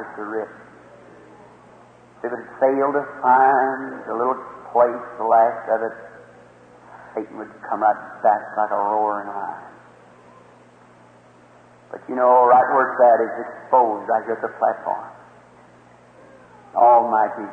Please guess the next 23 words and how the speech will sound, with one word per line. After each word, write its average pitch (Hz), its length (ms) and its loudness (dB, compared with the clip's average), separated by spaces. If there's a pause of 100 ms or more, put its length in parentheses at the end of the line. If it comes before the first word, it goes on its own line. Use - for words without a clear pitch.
(120)
graceful 104 480 -10
God, 98 320 -6 (1040)
spare 123 240 6
the 110 80 0
life 107 320 0
of - 80 -14
this 107 160 -8 (160)
woman, 107 240 -6
will 117 120 -12
you 117 200 -14
please, 113 280 -10 (120)
Father? 113 320 0 (960)
If - 40 -20 (120)
she 131 80 -8
knows 127 400 2
that 131 120 -12 (120)
she's 127 160 -16
standing 127 320 -2
here 127 160 -4
in 123 160 -8 (240)
the - 80 -4 (160)
presence 127 400 2
of - 80 -14